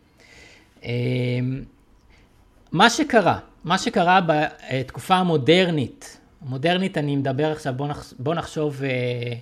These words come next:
לא יודע, כמה, אה, אלפי שנים אחורה, או עשרות אלפי שנים אחורה. ריכוז הפחמן הדו-חמצני שהגיע לאיזשהו שיא, ירד באופן עקבי. אתה מסתכל על הגרף?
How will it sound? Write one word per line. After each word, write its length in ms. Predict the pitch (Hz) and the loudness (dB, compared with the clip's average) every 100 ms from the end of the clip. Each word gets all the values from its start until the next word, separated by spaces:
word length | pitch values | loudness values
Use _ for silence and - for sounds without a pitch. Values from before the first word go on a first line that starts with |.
| - _ - | -14 _ -8
לא 60 | |
יודע, 180 | 120 98 - _ _ | -6 -6 -8 _ _
כמה, 760 | - 143 147 139 131 123 110 107 - - _ | -4 -2 0 0 -2 -2 -4 -8 -12 -20 _
אה, 340 | 113 110 113 113 - _ - | -10 -8 -8 -10 -14 _ -10
אלפי 320 | 127 - 151 | -10 -2 -2
שנים 300 | 151 135 127 | -2 -6 -6
אחורה, 320 | 113 147 135 | -6 -6 -4
או 40 | 117 | -4
עשרות 260 | - 131 | -6 -10
אלפי 200 | 120 - | -10 -12
שנים 300 | 120 120 117 | -12 -10 -10
אחורה. 320 | 110 123 110 117 - _ - - - _ _ _ _ - | -12 -12 -12 -12 -20 _ -20 -20 -20 _ _ _ _ -12
ריכוז 300 | 147 123 180 | -10 -6 -2
הפחמן 360 | 190 165 - 147 | -2 -2 -6 -4
הדו-חמצני 880 | 135 135 151 127 123 117 131 160 151 | -4 -4 -6 -8 -6 -6 -4 -6 -8
שהגיע 480 | - 110 110 131 131 | -10 -8 -6 -4 -4
לאיזשהו 320 | 117 113 110 | -4 -6 -12
שיא, 380 | - 147 165 196 - _ _ _ _ _ _ _ | -10 -6 -4 -6 -12 _ _ _ _ _ _ _
ירד 400 | 120 113 156 156 | -4 2 2 2
באופן 320 | 131 143 147 135 | 0 -4 -4 -8
עקבי. 280 | 127 123 | -6 -8
אתה 140 | 110 113 | -6 -8
מסתכל 280 | 107 120 147 | -10 -6 -4
על 100 | 143 | -2
הגרף? 460 | 135 175 - - | -2 -4 -4 -16